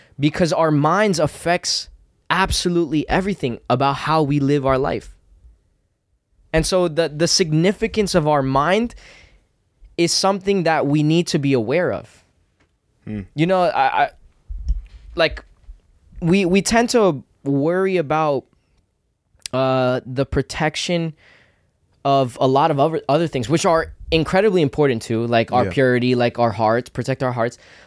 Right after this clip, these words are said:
Speaker 1: But our mind needs to be protected also, heavily, because it, a way, it, it
Speaker 2: Mm.
Speaker 1: affects everything about us. And so I think, I think we just need to be aware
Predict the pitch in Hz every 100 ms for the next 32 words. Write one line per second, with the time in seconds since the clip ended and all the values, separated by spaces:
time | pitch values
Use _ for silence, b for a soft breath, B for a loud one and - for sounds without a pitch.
0 | B 156 170 170 160 147 156 196 196 165
1 | 180 - 147 139 - 135 - 139 131 156
2 | 180 - - _ _ _ _ - 202 214
3 | 156 107 104 _ _ _ _ _ _ _
4 | _ _ - 160 165 185 175 170 190 165
5 | 175 - 165 160 101 92 185 214 - -
6 | - _ _ - 170 196 190 175 190 180
7 | - _ _ _ _ _ _ _ _ _
8 | _ _ _ - 143 170 294 170 - -
9 | - _ _ _ _ _ _ _ _ _
10 | _ _ _ _ _ - 156 - 180 180
11 | 170 - _ 156 180 208 196 - _ _
12 | _ _ _ _ _ _ _ _ _ _
13 | _ _ 143 147 - 185 175 139 131 135
14 | 139 - 117 120 110 113 110 92 113